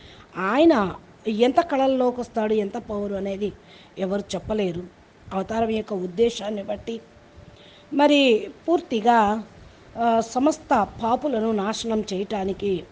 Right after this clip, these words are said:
వస్తారని, ఆ ఉద్దేశాన్ని పూర్తి చేయటానికి శ్రీహరి ఆయా కళల్ని పట్టుకొని వస్తారు. ఇది జరుగుతుంది జరగదా అనే మీమాంస తర్వాత ఎప్పుడు అనేది. ఇప్పుడు ప్రస్తుతం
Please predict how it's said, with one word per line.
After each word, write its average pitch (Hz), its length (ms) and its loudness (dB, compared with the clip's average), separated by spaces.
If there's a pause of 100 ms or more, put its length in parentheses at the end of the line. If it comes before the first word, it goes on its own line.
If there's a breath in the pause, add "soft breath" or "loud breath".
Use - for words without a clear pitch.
వస్తారని, 190 760 -4 (840 loud breath)
ఆ 254 60 6
ఉద్దేశాన్ని 226 600 4
పూర్తి 233 420 -4
చేయటానికి 196 600 -2
శ్రీహరి 202 680 -2 (560 loud breath)
ఆయా 247 200 4
కళల్ని 220 500 -2
పట్టుకొని 202 460 -6
వస్తారు. 185 460 -6 (680)
ఇది 240 360 0 (240)
జరుగుతుంది 220 720 -2 (540 loud breath)
జరగదా 214 520 0 (140)
అనే 214 180 0
మీమాంస 202 580 -2
తర్వాత 190 520 -6
ఎప్పుడు 190 480 -4
అనేది. 185 520 -4 (720 loud breath)
ఇప్పుడు 339 160 0
ప్రస్తుతం 320 600 4